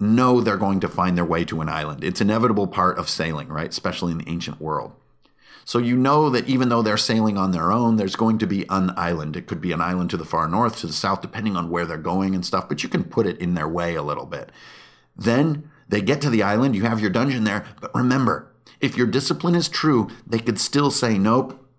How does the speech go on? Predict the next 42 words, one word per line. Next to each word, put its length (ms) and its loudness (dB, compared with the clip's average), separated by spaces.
I 80 -4
don't 200 2
like 160 0
the 80 2
looks 240 2
of 100 2
this 160 0
island. 380 0
That 180 -6
temple's 440 0
really 200 2
weird. 400 2
Let's 220 -2
just 220 0
stay 240 2
right 200 2
on 120 2
the 100 0
edge 380 0
and, 260 -2
you 80 0
know, 300 0
kill 180 2
a 40 4
few 200 2
pigs 440 0
and 120 0
stock 360 0
up 160 -2
the, 180 0
the 140 0
larder 540 2
and 160 0
sail 340 0
on." 320 -2
And 140 2
you 80 2
can't 320 -2
be 80 -6
frustrated 640 -2
by 140 -2
that. 240 -8